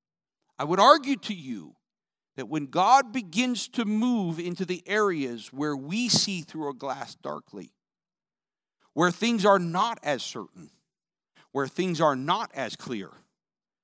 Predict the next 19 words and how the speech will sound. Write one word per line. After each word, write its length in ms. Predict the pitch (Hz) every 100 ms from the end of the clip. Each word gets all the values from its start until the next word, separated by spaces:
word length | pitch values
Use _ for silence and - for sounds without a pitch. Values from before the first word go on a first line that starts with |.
| _ _ _ _
I 140 | -
would 160 | 160 185
submit 420 | - 220 202 262
to 80 | -
you 320 | 208 170 147
that 220 | 143 151 -
perhaps 800 | 165 139 - 254 233 160 - - _ _ _ _
even 400 | 185 196 190 180
more 680 | 165 208 302 302 262 165 -
than 180 | 123 156
the 100 | 147
years 540 | 123 156 175 170 151 -
of 160 | 143 -
clarity 640 | - 208 190 127 95 78 _ _ _ -
and 160 | 123
the 80 | 131
years 480 | 117 170 196 185 -
of 180 | 160 -
certainty 720 | - 254 247 147 - 120